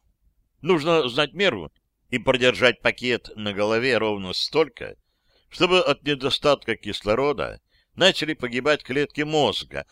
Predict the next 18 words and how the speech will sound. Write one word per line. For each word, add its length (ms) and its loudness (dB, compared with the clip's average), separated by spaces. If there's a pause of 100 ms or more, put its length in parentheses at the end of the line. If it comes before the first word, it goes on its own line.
(140)
но 180 0
человек 440 -2
при 140 -2
этом 320 -2
был 160 -4
бы 160 -4
жив. 420 -2 (680)
Есть 600 -2
и 80 -12
такие 480 -4
мастера. 640 -4 (880)
«Ты 120 4
не 80 0
можешь 460 2
бросить 500 0
меня, 360 2 (200)
это 200 0
бандиты!» 720 -2